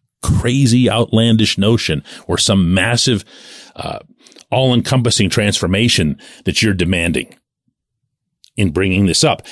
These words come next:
This is just the best version of who they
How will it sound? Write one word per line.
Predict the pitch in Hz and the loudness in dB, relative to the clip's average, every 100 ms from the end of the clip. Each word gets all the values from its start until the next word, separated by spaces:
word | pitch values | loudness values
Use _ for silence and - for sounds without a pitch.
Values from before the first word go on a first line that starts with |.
| - | -10
This | 113 175 190 - - | -2 0 0 -2 0
is | 135 107 | 0 0
just | 92 - - - 156 151 - - - _ _ | -4 -4 -2 2 2 2 -4 -16 -20 _ _
the | - 95 104 | -6 -2 -2
best | 82 - 151 151 - | -2 0 0 0 -2
version | 98 110 175 180 120 110 101 | -2 0 2 2 2 2 2
of | 104 101 | 0 -2
who | - 165 175 151 | -2 2 2 2
they | 117 151 147 | 2 2 2